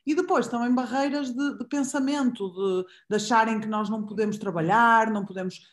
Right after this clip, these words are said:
fazer as coisas do dia a dia, não podemos criar família, não podemos ser, eh,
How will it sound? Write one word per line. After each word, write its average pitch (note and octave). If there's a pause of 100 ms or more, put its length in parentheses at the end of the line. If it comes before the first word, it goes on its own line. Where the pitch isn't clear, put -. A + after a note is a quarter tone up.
(140)
fazer G3
as F#3
coisas E3+
do E3+
dia E3
a D3+
dia, G#3+
não G3+
podemos F3+
criar D#3+
família, G3+ (240)
não F#3
podemos F3+
ser, E3+
eh, E3